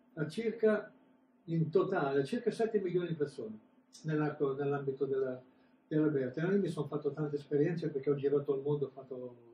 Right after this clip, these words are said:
tante cose. Però anche qua la vita ti riserva sempre dei momenti particolari, un po' belli, un po' brutti, perché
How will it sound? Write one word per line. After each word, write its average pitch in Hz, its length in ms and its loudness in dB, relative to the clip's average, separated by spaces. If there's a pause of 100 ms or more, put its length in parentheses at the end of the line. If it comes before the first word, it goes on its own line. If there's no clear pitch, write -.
tante 135 280 -12
cose. - 260 -20 (480)
Però 240 220 4
anche 214 260 0
qua 190 320 2 (420)
la 277 120 4
vita 202 220 10
ti 220 140 4
riserva 214 360 6
sempre 208 400 4
dei 202 120 6
momenti 196 380 6
particolari, 175 760 4
un 240 100 -4
po' 226 160 6
belli, 170 380 2
un 175 140 -4
po' 170 100 2
brutti, 151 500 4
perché 175 460 4